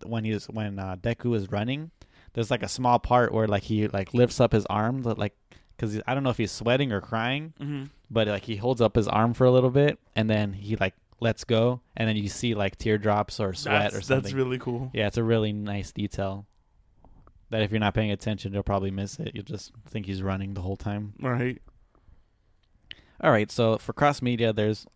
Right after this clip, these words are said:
Speaker 1: obviously there's the manga, there's a three D S game, and there's also a P S four, Xbox, Switch game in the works. Oh, it's also on P C. And I think that's a remake of the three D S game, is it?
Speaker 2: I think so. I think it's a,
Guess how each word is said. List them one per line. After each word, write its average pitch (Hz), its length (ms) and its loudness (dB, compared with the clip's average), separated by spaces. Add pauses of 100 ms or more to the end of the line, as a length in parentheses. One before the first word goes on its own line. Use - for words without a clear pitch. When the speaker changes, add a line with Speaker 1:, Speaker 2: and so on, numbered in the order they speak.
Speaker 1:
obviously 135 380 2
there's 117 160 2
the 123 100 -2
manga, 104 460 0 (440)
there's 135 160 2
a 127 60 4
three 143 220 2
D 131 160 2
S 123 160 0
game, 120 420 -2 (540)
and 110 100 -4
there's 110 140 2
also 117 300 4
a 101 80 4
P 117 200 0
S 107 140 -4
four, 110 180 2
Xbox, - 640 -4
Switch - 300 -4
game 113 320 -6
in 110 100 -6
the 104 80 -2
works. 110 580 -2 (140)
Oh, 117 120 2
it's 104 120 -2
also 104 220 -4
on 95 100 -4
P 101 140 -4
C. 95 320 -8 (640)
And 107 240 0
I 104 80 0
think 175 220 -2
that's - 180 -2
a 120 220 4
remake 120 460 -2
of 104 100 -2
the 95 60 -6
three 98 180 -4
D 98 100 -2
S 98 140 -6
game, 98 240 -10
is 120 100 -8
it? 156 180 -10 (300)
Speaker 2:
I 185 120 -4
think 175 420 0
so. 151 200 2
I 135 120 4
think 190 140 0
it's 180 120 -4
a, - 120 -2